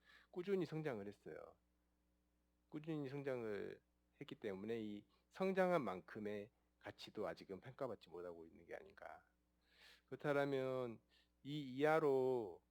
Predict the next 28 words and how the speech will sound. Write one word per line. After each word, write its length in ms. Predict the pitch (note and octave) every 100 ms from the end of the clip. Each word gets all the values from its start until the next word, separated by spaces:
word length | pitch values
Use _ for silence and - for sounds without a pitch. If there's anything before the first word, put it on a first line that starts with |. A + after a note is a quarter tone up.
| _ -
빠진다라는 760 | D3 D#3+ E3+ D3+ C3+ A#2 A2
확률보다는 880 | G#2+ A#2 A#2+ A2 F#2 E2+ F2+ A2+ C3+ - _ _ _ _
다시 360 | - A#2+ B2+
제 180 | A2+ B2+
가치를 360 | G2+ - - G#2
찾아가는 680 | A#2+ B2+ A2+ F#2 F2 E2+ - _ _ _ _ _ _ _
그 440 | F2+ E2+ D#2+ D#2 -
확률로 340 | D3 D3+ A#2+
가는 220 | F2 F2+
게, 400 | E2+ D#2+ D#2+ D#2 - _ _ _ _ _ _ _ _ _ _ -
어, 440 | E2 D#2+ D#2 D#2+ E3+ - -
더, 220 | G2+ F2+ - - - _
확률이 280 | - C#3+ C#3
더 100 | G2+
높지 360 | E2 D2+ - A#2
않을까라는 840 | F2 E2+ E2 D#2+ D2+ - D#2+ E2+
거고, 460 | D#2 C#2 G2+ B2+ E3 - _ - - - _ _
이제 140 | B2 A#2 -
이런 200 | D#3 E3
걸 80 | D3+
저런 200 | C3 C3
걸 80 |
다 80 | A#2
떠나가지고 760 | - B2 C3+ A#2 F2 F2 G#2+ G#2+
현재 240 | D3 D3 B2
주가의 360 | - - B2+
흐름 240 | C3 C3+ B2+
자체도 680 | F#2+ - F#2+ - B2 E3